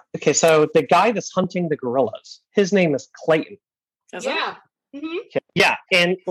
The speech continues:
Speaker 1: and when Tarzan mimics it back to him, he says it sounds like a gunshot, and he goes, "Clayton," right? And he yells it, and it, yeah, and it, like, echoes.
Speaker 2: What?
Speaker 1: Yeah, and he, it, like, echoes in the forest,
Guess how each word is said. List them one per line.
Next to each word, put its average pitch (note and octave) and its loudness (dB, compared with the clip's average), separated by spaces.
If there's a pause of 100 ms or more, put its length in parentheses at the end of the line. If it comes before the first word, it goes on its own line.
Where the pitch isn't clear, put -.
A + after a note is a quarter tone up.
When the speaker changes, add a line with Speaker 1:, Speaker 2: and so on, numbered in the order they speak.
(120)
Speaker 1:
and E3+ 2
when E3+ 0
Tarzan F#3+ 0
mimics G3+ -2
it E3+ -2
back F3+ 2
to B2 -4
him, A2+ -10 (120)
he D#3+ -6
says D#3 0
it D3 0
sounds D3 2
like C#3+ -2
a B2+ -2
gunshot, A2 -2 (300)
and C3+ 0
he C#3 0
goes, A2 -4 (280)
"Clayton," - 0 (120)
right? C3 0
And C3 -12
he A2 -8
yells G3+ 2
it, C#3 -4 (140)
and D#3 -2
it, D#3 -4 (240)
yeah, F3 0 (100)
and D#3+ 0
it, D#3 4
like, D3 2 (100)
echoes. D#3 -6 (400)
Speaker 2:
What? D4+ -14 (1000)
Speaker 1:
Yeah, G3+ 2
and F3 -4
he, G3 -6
it, F#3 -4
like, D#3+ 2
echoes F3+ 0
in D#3 -12
the D3 -4
forest, C#3+ -2